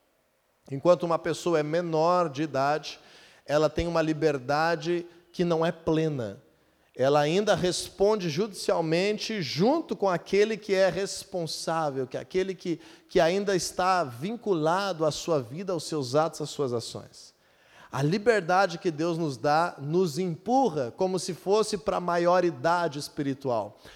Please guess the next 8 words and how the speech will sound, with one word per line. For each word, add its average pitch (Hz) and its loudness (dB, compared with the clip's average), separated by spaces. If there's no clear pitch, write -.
Nos 160 2
leva 185 0
a 160 0
sermos 196 0
responsáveis 165 0
pelos 156 -8
nossos 151 -4
atos, - -10